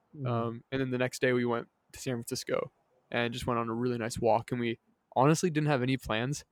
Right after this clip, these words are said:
Speaker 2: so we just learned how to use the bus. That's what we spent our time there doing. And we took the bus all around San Francisco, <laughs> and we, like, went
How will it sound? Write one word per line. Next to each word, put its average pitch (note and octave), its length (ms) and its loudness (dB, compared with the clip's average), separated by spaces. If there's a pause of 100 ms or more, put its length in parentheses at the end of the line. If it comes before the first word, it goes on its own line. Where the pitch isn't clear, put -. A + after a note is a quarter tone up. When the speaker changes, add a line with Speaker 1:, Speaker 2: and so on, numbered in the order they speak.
(160)
Speaker 2:
so C#3+ 140 2
we C3+ 100 10
just C#3+ 200 6
learned C3+ 340 4
how B2 100 -2
to B2 80 0
use B2 220 0
the A2+ 80 0
bus. - 480 -2
That's - 200 -6
what B2+ 120 2
we B2+ 100 0
spent - 360 -6
our A#2 100 0
time G#2+ 280 -6
there G#2+ 260 -8
doing. G2+ 300 -4 (340)
And B2+ 100 2
we B2 100 2
took C#3 160 2
the C#3+ 80 6
bus B2 380 4
all B2+ 220 8
around B2 240 4
San B2 160 -2
Francisco, B2+ 580 2 (440)
<laughs> - 420 -14
and C3+ 160 6
we, C3+ 100 4
like, C3+ 160 4
went C3 180 2